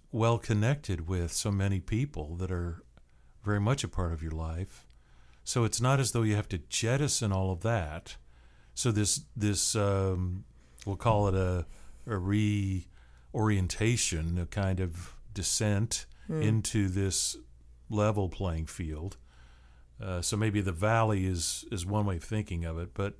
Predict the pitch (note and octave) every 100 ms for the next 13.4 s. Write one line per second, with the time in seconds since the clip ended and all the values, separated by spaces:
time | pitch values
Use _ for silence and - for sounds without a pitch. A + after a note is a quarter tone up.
0 | - - - - - - - - - C#3+
1 | - A#2+ C3 G#2 - A2 B2 G#2+ A2+ -
2 | - A#2 G2 E2 G2 F#2 F2 E2+ E2 -
3 | - - - - - - - - A2 G#2+
4 | F2 - - - G#2+ G2 F#2 G2 G#2 F#2+
5 | E2+ F2+ F2 D2+ C#2+ - - - - -
6 | - C#4+ F3+ - A3 - A#3+ - F4 A3+
7 | E3+ D#3+ E3+ F3 D3 D#3+ - D3+ D3+ C#3+
8 | - - D3 C3+ A#2+ A2+ C3 C#3+ C#3+ C#3+
9 | C#3 B2+ - C#3 C#3 C#3 - A#2+ A#2+ -
10 | - C#3+ - D3 C#3 C3 B2 D#3 D3 D3
11 | C3+ - D3+ D3+ D#3 D3+ C#3 - C#3+ C#3
12 | C3+ B2+ B2 B2 - - - - - E3
13 | D3 C#3 C3+ B2+